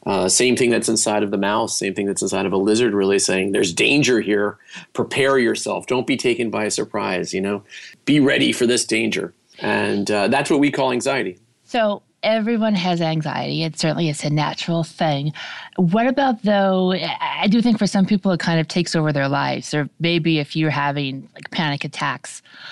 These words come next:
Speaker 2: multiple times a week, then maybe it's time to look for some ways to deal with it in a healthy way. Would you agree?
Speaker 1: Yeah, you know, I think, uh, anxiety is immensely unpleasant. It's one of those things where, um,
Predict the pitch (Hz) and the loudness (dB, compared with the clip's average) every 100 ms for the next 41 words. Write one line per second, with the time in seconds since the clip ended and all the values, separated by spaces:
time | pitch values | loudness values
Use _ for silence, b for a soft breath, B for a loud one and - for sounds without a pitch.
0 | B 175 170 165 165 - 151 147 147 147 | B -2 0 -2 -4 -2 -2 -2 -2 0
1 | 170 143 - 143 127 123 175 160 156 143 | 0 -2 -6 -4 -4 -2 0 0 0 -2
2 | - - 147 147 151 - 147 151 - - | -4 -2 0 -2 -4 -4 -4 -4 -6 -6
3 | 147 135 - B B B B - 233 233 | -4 -2 -6 B B B B 0 4 4
4 | 214 196 - 180 202 214 185 170 170 165 | 4 0 0 0 2 2 2 0 0 0
5 | 170 - 175 180 240 135 151 156 147 160 | -2 -2 0 0 0 0 -2 -2 -2 -2
6 | 240 440 _ b b - 151 196 196 190 | -4 -6 _ b b -4 2 4 4 2
7 | 180 180 165 170 170 156 156 175 170 156 | 0 -2 0 0 -2 -6 -6 -2 -2 -2
8 | 151 143 135 131 139 123 139 139 139 123 | -4 -2 -2 -2 -2 0 2 2 2 2
9 | 120 113 113 107 117 117 - 98 92 90 | 0 2 0 2 2 2 0 0 0 -2
10 | 92 87 85 - - 120 113 113 104 - | -4 -4 -4 -4 -2 0 2 2 2 0
11 | 107 101 95 104 101 101 98 - - 95 | 0 0 0 0 0 2 0 -2 -2 -2
12 | 95 90 85 | 0 0 -4